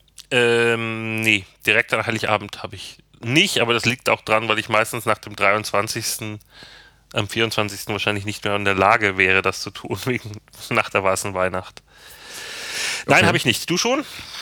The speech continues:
Speaker 2: Ein paar Mal, ja. Ich finde, es ist auch so an Heiligabend eine sehr, äh, war es zumindest bisher immer, eine, wenn ich aufgelegt habe, eine sehr relaxte Stimmung. Also,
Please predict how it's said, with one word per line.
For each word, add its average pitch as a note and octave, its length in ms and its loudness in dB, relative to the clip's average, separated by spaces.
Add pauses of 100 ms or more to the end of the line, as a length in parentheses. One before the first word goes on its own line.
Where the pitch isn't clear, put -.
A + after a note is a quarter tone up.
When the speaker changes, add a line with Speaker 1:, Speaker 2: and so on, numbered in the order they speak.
(560)
Speaker 2:
Ein G#2 80 -4
paar G2+ 180 2
Mal, A2 320 4 (340)
ja. D2+ 240 -4 (320)
Ich - 140 -4
finde, F3+ 180 4
es E3+ 80 2
ist D3+ 120 4
auch B2+ 120 6
so C3 220 4
an B2 260 2
Heiligabend B2+ 500 2
eine C3 100 4
sehr, B2+ 800 2
äh, - 20 -4 (180)
war G2 300 2
es C3 100 0
zumindest G2 480 2
bisher F2 320 0
immer, F#2 280 2 (120)
eine, F#2+ 320 -2
wenn A#2 100 6
ich A#2+ 200 6
aufgelegt F2+ 400 0
habe, A2+ 120 -2
eine G#2 100 0
sehr A2+ 220 2
relaxte A2+ 460 4
Stimmung. F2+ 380 0
Also, G2 300 2